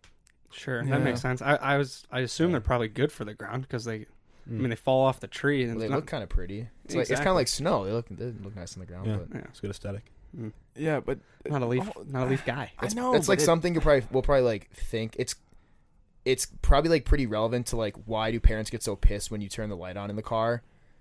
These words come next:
Speaker 3: It's, like, the same thing. Like, why do da-, like, you don't, you don't know until, like, you're a parent or you're a dad. Like,
Speaker 2: Oh, yeah.
Speaker 3: you just start, some stuff just starts pissing you off. You know, you start learning.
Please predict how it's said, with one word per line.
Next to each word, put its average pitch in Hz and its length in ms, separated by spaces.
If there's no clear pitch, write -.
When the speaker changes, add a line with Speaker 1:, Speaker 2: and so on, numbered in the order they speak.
Speaker 3:
It's, 113 200
like, 117 120
the 117 60
same 113 280
thing. 110 160
Like, 98 160
why 107 180
do 104 200
da-, 98 280
like, 110 200
you 123 60
don't, 131 220
you 120 100
don't 117 220
know 107 240
until, 107 220
like, 98 160
you're 98 140
a 87 40
parent 98 400
or 101 60
you're 95 180
a 95 40
dad. 98 440
Like, 92 180
Speaker 2:
Oh, 120 260
yeah. 104 280
Speaker 3:
you 104 60
just 110 180
start, 110 280
some 117 220
stuff 110 220
just - 120
starts 107 220
pissing - 300
you 101 100
off. 101 260
You 117 60
know, 113 100
you 107 80
start 95 260
learning. 110 420